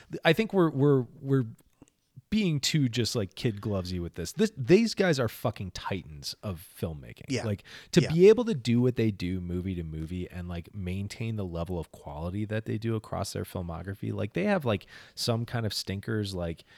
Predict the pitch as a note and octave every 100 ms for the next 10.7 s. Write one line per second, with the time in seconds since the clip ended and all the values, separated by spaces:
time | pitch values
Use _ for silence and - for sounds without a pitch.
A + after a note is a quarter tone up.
0 | - - B2 - _ A#2+ B2 D3 A#2+ G2
1 | E2 D#2+ - - - - - B1+ - F#3+
2 | G3+ G3 A3+ - - - - G#3 G#3+ -
3 | G#3 G#3 D#3 - - - - A#3 - A3+
4 | F#3+ E2+ _ _ _ C3+ G3 G3+ C#3+ A#3
5 | A#3 - G#3+ G#3 G3+ C#3+ F3 E3 - -
6 | - D3+ C#3 C3 G#2+ F2+ - A#2+ B2+ C#3+
7 | D3 - B2 G#2+ F2+ G2+ A#2+ - B2+ A2
8 | F2 D#2+ D#2+ E2 D#2 D#2+ - G#2 E2+ F#2
9 | F#2 D#2 D2 - - G#2 E2 - D2 D2
10 | D#2 D2+ - G#2 G#2+ - G#2+